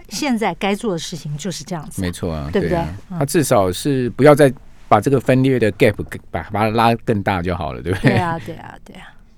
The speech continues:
Speaker 2: 某，某种情况把它推拢一点。
Speaker 1: 对，至少在那个娱乐界，
Speaker 2: <laughs>
Speaker 1: 我们或者媒体看起来好，
Speaker 2: 对。
Speaker 1: 好像是有希望，
Speaker 2: 对。
Speaker 1: 我们终于可以团结了。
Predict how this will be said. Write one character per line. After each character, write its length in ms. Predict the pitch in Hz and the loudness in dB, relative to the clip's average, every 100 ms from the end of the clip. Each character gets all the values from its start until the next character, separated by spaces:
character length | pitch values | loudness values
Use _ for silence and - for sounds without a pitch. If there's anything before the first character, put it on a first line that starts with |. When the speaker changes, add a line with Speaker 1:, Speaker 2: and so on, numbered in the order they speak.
| - | -4
Speaker 2:
某， 160 | 123 113 | 0 2
某 140 | 131 | 4
种 120 | 127 | 2
情 180 | 107 107 | 0 0
况 160 | 123 104 | 0 0
把 80 | |
它 80 | 92 | -2
推 200 | 101 113 | 0 2
拢 180 | 104 92 90 | 4 2 0
一 80 | |
点。 340 | 110 - - 139 - 220 | 0 2 4 2 2 -2
Speaker 1:
对， 140 | 339 269 240 - | 2 2 2 0
至 180 | - 381 | 4 4
少 240 | - 202 185 | 6 4 4
在 220 | 277 233 | 6 6
那 100 | 226 | 6
个 220 | 214 185 | 4 2
娱 200 | 190 196 | 2 4
乐 240 | 233 277 196 | 6 6 4
界， 300 | - 226 170 | 0 -2 -2
Speaker 2:
<laughs> 0 | |
Speaker 1:
我 140 | 180 | -2
们 180 | 180 190 - | 0 0 2
或 100 | 226 | 2
者 80 | 196 | 4
媒 240 | 202 220 | 2 2
体 200 | - 185 | 0 -6
看 260 | - 254 202 | -2 0 0
起 140 | 175 | -2
来 100 | 147 | -8
好， 220 | - - | -8 -10
Speaker 2:
对。 60 | - | -10
Speaker 1:
好 180 | - 185 | -8 -4
像 220 | 226 262 | 2 2
是 140 | 226 214 | 2 0
有 120 | 165 | 0
希 220 | - 208 | -2 -2
望， 260 | 208 208 151 - - - | 2 2 0 -8 -20 -12
Speaker 2:
对。 80 | 240 | 4
Speaker 1:
我 80 | 240 | 8
们 120 | 247 | 8
终 240 | 285 277 | 8 4
于 220 | 277 208 190 | 4 0 -2
可 140 | - 269 | 2 4
以 80 | 240 | 4
团 280 | - 190 | 6 4
结 220 | 220 175 | 4 -4
了。 100 | 165 | -6